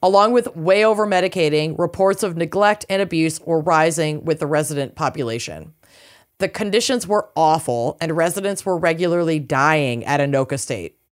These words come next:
A report published in nineteen forty-eight by the Unitarian Committee on Mental Hospitals criticized conditions at Anoka State and the six additional state asylums in Minnesota at the time.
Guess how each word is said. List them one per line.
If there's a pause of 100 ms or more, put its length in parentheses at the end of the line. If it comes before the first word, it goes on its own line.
(140)
A
report
published
in
nineteen
forty-eight
by
the
Unitarian
Committee
on
Mental
Hospitals (100)
criticized
conditions
at
Anoka
State (240)
and
the
six
additional
state
asylums
in
Minnesota
at
the
time.